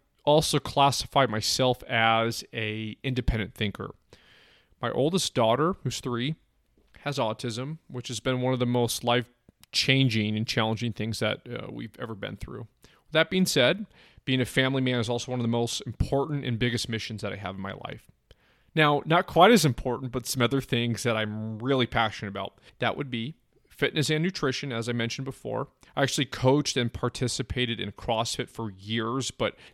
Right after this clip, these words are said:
now, because of all my injuries, I enjoy more of the traditional strength training. <laughs> I also love hiking.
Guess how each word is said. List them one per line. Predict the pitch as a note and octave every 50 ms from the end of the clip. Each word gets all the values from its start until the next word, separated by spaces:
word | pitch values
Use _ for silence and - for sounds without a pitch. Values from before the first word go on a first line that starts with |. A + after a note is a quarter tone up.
| -
now, | - A#2+ A#2+ B2 C3 C#3 C#3+
because | C3 A#2 B2+ - - - E3 C#3+
of | C#3+ B2 C#3
all | C#3+ C#3+
my | C3+ C3+ B2
injuries, | A2+ A#2+ A#2+ A#2 A2+ B2+ C3+ C3 A#2 B2
I | B2 A#2+
enjoy | A#2+ G#2+ - B2 B2 B2
more | A#2+ A#2 A#2 B2
of | B2 A#2+ A2+
the | B2 A#2+ A2+
traditional | - - - B2+ A#2+ B2+ A#2+ - - C3 A#2+ A2+ A2
strength | - - - - C3+ A#2+ A2+ -
training. | - - C#3+ C3 C3 C3+ C#3+ E3+ G3 F3 - _ - E3 - _ - -
<laughs> | - - - - - A3 - -
I | - B2+
also | C3 C#3 C3+ - - C3 A2+
love | G#2 G#2+ A2 G#2 A2 B2 C3 E3 D#3+
hiking. | C#3+ C#3+ C3 B2+ A#2+ - C3 B2+ C3 C#3+ D3+